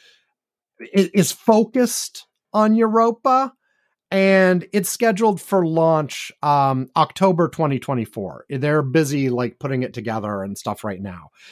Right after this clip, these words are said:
but, and it'll take a few years to get there after it launches. But, um,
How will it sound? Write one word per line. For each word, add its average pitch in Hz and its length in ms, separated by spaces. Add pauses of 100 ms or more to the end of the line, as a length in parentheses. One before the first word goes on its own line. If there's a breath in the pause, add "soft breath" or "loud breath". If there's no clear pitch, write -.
(180 loud breath)
but, 135 540
and 147 180
it'll 135 200
take 143 180
a 127 60
few 160 180
years 131 240
to 107 100
get 131 300
there 104 300
after 123 400
it - 100
launches. 92 600 (420 soft breath)
But, 131 460
um, 117 480